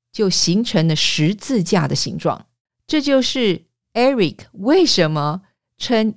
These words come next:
以弗所书第三章十八节为神的立方体爱的原因。我很惊叹，您是不是也觉得它很有趣呢？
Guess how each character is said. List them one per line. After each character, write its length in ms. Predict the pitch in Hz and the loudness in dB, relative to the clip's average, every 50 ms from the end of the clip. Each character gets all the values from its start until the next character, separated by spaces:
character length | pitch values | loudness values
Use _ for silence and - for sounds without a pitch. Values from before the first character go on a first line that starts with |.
| _ _ | _ _
以 220 | - 180 175 165 165 | -2 0 0 0 0
弗 240 | 165 - 185 208 | 0 2 2 2
所 240 | 202 - 165 139 143 | 2 2 0 0 -2
书 380 | - - 208 190 185 190 208 196 _ _ _ _ - | -2 -2 0 0 0 0 -2 -6 _ _ _ _ -10
第 100 | 220 202 | -8 -6
三 300 | - - 196 196 190 185 | -4 -2 0 0 2 2
章 220 | 202 190 190 190 | 2 2 2 2
十 180 | 190 - 180 165 | 2 0 -2 0
八 220 | 190 233 254 269 | 0 2 0 0
节 460 | 262 - - 143 139 135 139 165 185 _ _ _ _ _ _ _ _ _ | 0 0 0 0 0 0 -2 -4 -8 _ _ _ _ _ _ _ _ _
为 180 | - 160 160 180 | -4 -2 -2 -2
神 360 | - - - - 156 160 180 | 0 0 2 2 2 2 2
的 120 | 180 165 | 0 0
立 420 | 165 180 202 277 262 233 196 170 160 | -2 0 0 2 2 4 2 2 2
方 320 | - 185 180 175 185 190 | 2 2 2 4 4 4
体 220 | 190 - - 135 - | 2 2 -2 -2 -2
爱 240 | - - 165 143 135 | 0 2 2 2 2
的 100 | 135 135 | 0 0
原 220 | 131 - - 143 | -2 -2 -4 -4
因。 320 | 139 139 139 143 160 175 - _ _ _ _ _ _ _ _ _ _ _ _ _ _ _ _ _ _ _ _ _ | -6 -6 -6 -8 -8 -10 -14 _ _ _ _ _ _ _ _ _ _ _ _ _ _ _ _ _ _ _ _ _
我 160 | 185 202 339 | 0 0 0
很 200 | 403 320 202 180 | 2 2 2 2
惊 300 | 165 - 208 220 220 220 | 2 2 2 2 2 2
叹， 480 | 214 - - 240 214 156 - 190 185 - _ _ _ _ - | 0 -2 -2 -2 -2 -2 -4 -6 -10 -12 _ _ _ _ -6
您 200 | 196 214 247 285 | -2 0 0 2
是 120 | - 349 | 2 2
不 60 | 349 | 0
是 120 | 349 - 339 | 2 2 2
也 120 | 254 190 | 2 2
觉 200 | 180 - 170 175 | 2 2 2 2
得 80 | 170 190 | 2 0
它 200 | 196 226 226 - | 0 0 2 2
很 240 | 220 214 190 220 | 4 4 4 4
有 160 | 262 226 156 147 | 4 2 0 -2
趣 300 | - - - 269 254 226 | -4 -4 -2 -2 0 2
呢？ 360 | 220 220 220 220 233 240 | 4 4 4 2 2 -2